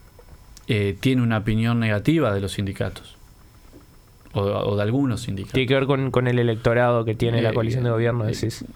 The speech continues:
Speaker 1: claro, entonces, eh, es
Speaker 2: Por
Speaker 1: funcional, ¿no? Es funcional, eh, hablar de, de los sindicalistas que se enriquecen,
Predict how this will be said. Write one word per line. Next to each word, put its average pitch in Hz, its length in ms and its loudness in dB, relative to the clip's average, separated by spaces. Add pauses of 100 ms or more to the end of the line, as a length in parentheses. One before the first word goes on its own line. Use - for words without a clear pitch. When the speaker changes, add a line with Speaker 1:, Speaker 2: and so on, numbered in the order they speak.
(100)
Speaker 1:
claro, - 260 0
entonces, 151 540 0
eh, 117 600 0
es 151 120 0
Speaker 2:
Por 123 80 2
Speaker 1:
funcional, 160 720 2
¿no? 185 340 0
Es 139 140 -2
funcional, 175 680 0 (460)
eh, 110 280 -2
hablar 127 520 2
de, 104 360 0 (540)
de 104 560 0
los 104 160 -2
sindicalistas 113 800 0
que 110 120 -6
se - 100 -6
enriquecen, 151 880 0